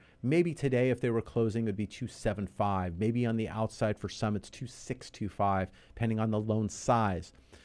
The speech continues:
But we have to have what is called a net tangible benefit. So they're on the cusp.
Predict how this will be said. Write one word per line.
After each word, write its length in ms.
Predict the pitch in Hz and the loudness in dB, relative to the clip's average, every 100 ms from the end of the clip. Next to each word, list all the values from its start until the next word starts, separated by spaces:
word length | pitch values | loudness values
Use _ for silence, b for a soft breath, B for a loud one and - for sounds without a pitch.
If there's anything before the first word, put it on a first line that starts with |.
| b b | b b
But 80 | 175 | 2
we 120 | 185 | 4
have 200 | 180 247 | 4 2
to 60 | 254 | 4
have 100 | 220 | 4
what 140 | 208 175 | 4 0
is 60 | |
called 220 | - 180 | 2 2
a 60 | 160 | 2
net 460 | 135 139 180 - - - _ _ | 2 4 2 0 -8 -18 _ _
tangible 720 | - - 160 160 160 151 147 143 _ _ - | -6 0 2 2 2 2 0 -2 _ _ 0
benefit. 500 | 117 117 - 90 87 - b b | 4 4 2 -2 -2 -12 b b
So 140 | b 170 | b 4
they're 280 | 185 247 226 | 8 8 8
on 100 | 202 | 4
the 80 | |
cusp. 580 | - - 127 92 - - | 2 0 -2 -2 -10 -14